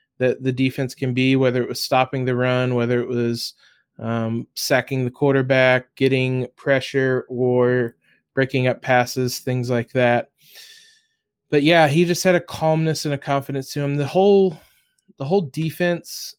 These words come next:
Charlton Warren had a calmness to him. I mean, the coaches obviously do, but the players as well just had this kinda, this, I don't wanna use the word <laughs> swagger, but that's what it feels like. Like, they know that they're really good, and they're confident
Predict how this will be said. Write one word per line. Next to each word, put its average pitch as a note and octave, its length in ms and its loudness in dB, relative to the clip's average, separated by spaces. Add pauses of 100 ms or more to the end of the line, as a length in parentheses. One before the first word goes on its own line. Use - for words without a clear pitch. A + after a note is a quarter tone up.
Charlton D3+ 440 -4
Warren D3+ 440 0
had F3 180 0
a E3 40 0
calmness E3+ 640 -2
to F3 180 0
him. F3 240 -2 (580)
I C3+ 40 -4
mean, C#3+ 120 2
the - 180 -4
coaches D3+ 300 0
obviously C3 540 0
do, C3+ 200 2
but C3 120 -2
the A#2+ 100 -6
players C#3 440 0
as B2+ 160 -6
well B2+ 240 0
just C3 180 -6
had C3+ 200 0
this C3+ 180 -2
kinda, B2+ 460 -4 (800)
this, - 600 -2 (600)
I C#3+ 80 -2
don't G3+ 120 4
wanna G3 140 2
use F3+ 240 0
the D#3+ 80 0
word C#3 200 2
<laughs> - 80 -12
swagger, C3+ 420 2
but F3 180 0
that's D3 240 2
what D#3+ 120 0
it C#3+ 80 -2
feels D3+ 280 0
like. C3 200 0
Like, C#3 200 -2
they D3+ 180 2
know D#3 360 4
that D3+ 180 -4
they're D3 200 4
really D3 300 2
good, D3 280 2
and C3 140 -2
they're C3 100 2
confident D3 760 0